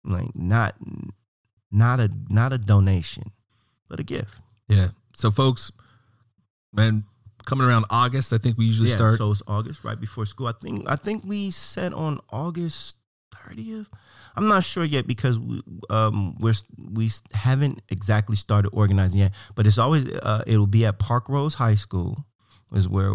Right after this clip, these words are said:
Speaker 1: uh, we'll be doing it, and, um, we'll be start taking donations for shoes in July. And I think, uh, last year we had over five hundred pairs of shoes or something like that. Yeah, I think it was, like, five hundred pairs of shoes.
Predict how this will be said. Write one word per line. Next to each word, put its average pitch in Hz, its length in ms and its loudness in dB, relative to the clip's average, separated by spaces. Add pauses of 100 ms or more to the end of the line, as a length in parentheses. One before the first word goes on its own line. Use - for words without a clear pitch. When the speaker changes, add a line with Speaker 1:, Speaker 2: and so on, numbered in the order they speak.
(120)
Speaker 1:
uh, 92 220 -4
we'll 101 220 0
be 107 140 2
doing 98 360 6
it, 101 220 2
and, 92 220 -2
um, 90 240 0
we'll 104 140 2
be 104 100 2
start 98 340 0
taking 104 300 2
donations 95 580 2
for - 180 -8
shoes 104 460 0 (520)
in 95 240 2
July. 87 520 -2 (440)
And 82 440 -4
I 76 120 -4
think, 101 280 0 (120)
uh, 78 480 -6
last 90 440 -2
year 143 340 -2 (640)
we - 220 -2
had 101 300 0
over - 340 -4
five 117 460 -2
hundred 135 400 -4
pairs 170 340 -6
of 180 100 -10
shoes - 400 -10
or - 60 -8
something - 380 -8
like - 220 -12
that. - 240 -14
Yeah, 240 340 -4
I - 20 -6
think 302 320 -6
it 220 80 -6
was, 220 160 -8
like, 214 240 -6
five - 380 -6
hundred 220 240 -4
pairs 202 260 -6
of 196 80 -8
shoes. - 240 -8